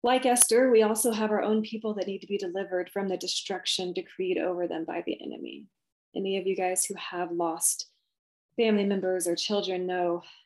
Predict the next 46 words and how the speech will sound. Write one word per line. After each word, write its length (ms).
how 100
devastating 680
it 100
can 140
be 120
to 80
watch 480
that. 280
And 240
there 120
has 300
been 380
a 60
decree, 500
I 80
believe, 340
a 40
decree 340
of 60
destruction 540
over 200
them. 240
And 240
we 160
need 200
to 40
be 240
praying 300
into 280
that 360
and 280
humbling 360
ourselves. 720
So, 180
Esther, 400
are 160
we 160
coming 280
before 320
our 180
king 240
with 180
fear 240
and 140
trembling, 480
with 140